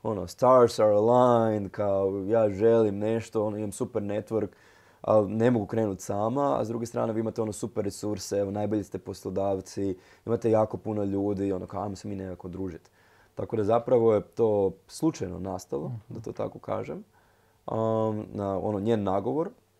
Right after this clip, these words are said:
Speaker 1: I onda je zapravo ona našla još jednog, on se zove Mike, tako da njih
Speaker 2: Mhm.
Speaker 1: dvoje sad tamo. A, i nekako smo krenuli, mislim, to je full novo, ono, tri mjeseca smo stari, neke projekte već imamo, a, ali zapravo imamo jako dobar pipeline,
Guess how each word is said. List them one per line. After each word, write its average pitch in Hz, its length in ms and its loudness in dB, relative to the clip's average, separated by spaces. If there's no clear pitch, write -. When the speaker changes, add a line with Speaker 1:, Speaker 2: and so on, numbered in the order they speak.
Speaker 1:
I 110 140 -6
onda 131 200 -2
je 120 40 -6
zapravo 127 280 0
ona 123 100 -4
našla 123 320 -2
još 131 260 -4
jednog, 135 340 -4
on 101 120 -10
se 98 120 -16
zove 95 120 -8
Mike, 104 460 -8
tako - 200 -12
da 92 60 -6
njih 90 140 -8
Speaker 2:
Mhm. 87 100 -10
Speaker 1:
dvoje 135 260 -2
sad - 260 -10
tamo. 151 340 -4
A, 120 400 0
i 117 60 -6
nekako 170 180 -2
smo 170 100 -10
krenuli, 151 440 2
mislim, 90 200 -8
to 123 60 -2
je 113 40 -6
full 139 260 -2
novo, 113 360 2
ono, - 360 -10
tri 107 160 -4
mjeseca 107 360 -4
smo 95 160 -16
stari, - 420 -6
neke 117 200 -2
projekte 120 380 2
već - 180 -4
imamo, 143 380 -6
a, 110 400 -2
ali 110 340 0
zapravo 135 220 -4
imamo 143 180 -2
jako 135 140 -6
dobar 131 180 -2
pipeline, 202 540 -6